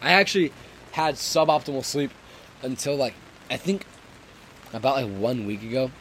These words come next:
We're not gonna go on that. You don't care. Um, but the, the difference is actually incredible. And like I said, I am a very, I like to think that I'm a very, <laughs> I mean, I, I am a very disciplined person. Um, very hard worker. And I notice that my output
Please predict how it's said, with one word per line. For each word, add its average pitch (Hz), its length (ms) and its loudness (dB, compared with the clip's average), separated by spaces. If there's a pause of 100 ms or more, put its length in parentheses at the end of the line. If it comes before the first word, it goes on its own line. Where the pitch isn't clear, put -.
We're 196 120 8
not 202 100 12
gonna 170 140 6
go 139 80 4
on 123 60 2
that. 110 120 -2
You 123 100 4
don't 117 80 -2
care. 80 180 -8 (400)
Um, 135 320 6 (140)
but 151 200 10 (400)
the, - 120 -6
the 151 160 -2
difference 143 420 2
is 131 120 -4 (140)
actually 135 580 0
incredible. 113 500 -6 (360)
And 156 160 0
like 170 120 8
I 170 40 10
said, - 200 2
I 139 100 2
am 151 100 0
a 131 40 -4
very, 127 440 2 (420)
I 131 80 2
like 131 180 2
to 113 60 -14
think 143 220 -4
that 135 80 0
I'm 131 100 -2
a 113 40 -4
very, 127 440 0 (180)
<laughs> - 160 -20
I 131 40 -4
mean, 123 100 0
I, 110 280 0
I 110 120 -2
am 127 180 -2
a 127 60 -6
very 156 280 8
disciplined 147 300 0
person. 139 360 -2 (420)
Um, 127 280 0 (1600)
very 160 240 6
hard 143 220 6
worker. 127 160 0
And 127 80 0
I 139 80 2
notice 156 240 6
that 131 80 -2
my 156 200 2
output 139 460 2